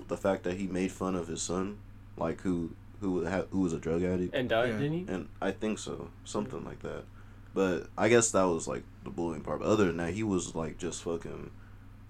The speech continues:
Speaker 1: interrupting Biden, interrupting the moderator. But the thing is, the moderator fucking was trash. Like,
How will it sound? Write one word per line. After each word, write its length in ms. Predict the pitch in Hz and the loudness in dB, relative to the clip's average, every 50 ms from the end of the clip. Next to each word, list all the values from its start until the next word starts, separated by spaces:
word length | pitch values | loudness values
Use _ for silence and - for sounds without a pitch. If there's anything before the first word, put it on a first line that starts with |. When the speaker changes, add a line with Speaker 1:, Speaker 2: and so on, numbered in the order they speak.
| - - - - - - - - | -18 -18 -18 -18 -18 -18 -6 0
Speaker 1:
interrupting 580 | 107 107 104 98 92 95 92 - - 90 87 85 | 2 4 6 6 6 6 4 2 0 -4 -2 0
Biden, 500 | 85 82 82 82 82 82 82 82 80 78 - - - - - - - - - | 2 2 2 2 0 -2 -4 -6 -6 -8 -12 -14 -16 -16 -16 -16 -16 -6 0
interrupting 500 | 95 104 107 104 104 98 - 98 92 82 | 2 6 8 8 8 6 4 0 -2 -2
the 60 | 82 | 0
moderator. 440 | 78 85 92 95 85 85 82 82 80 | 2 4 6 6 6 6 4 4 4
But 160 | - 92 92 | 4 4 2
the 60 | - - | 2 0
thing 220 | - 131 143 135 | 0 2 4 4
is, 140 | 123 113 107 | 4 2 2
the 60 | 90 | 0
moderator 500 | 90 107 151 185 139 113 90 87 85 82 | 0 2 2 2 2 2 4 4 2 0
fucking 360 | - - 85 82 - - - - | 0 -2 -2 -4 -4 -8 -12 -12
was 100 | - - | -12 -12
trash. 480 | - - - 92 90 87 87 - - - | -10 -8 -6 -6 -6 -6 -8 -10 -10 -10
Like, 100 | - | -10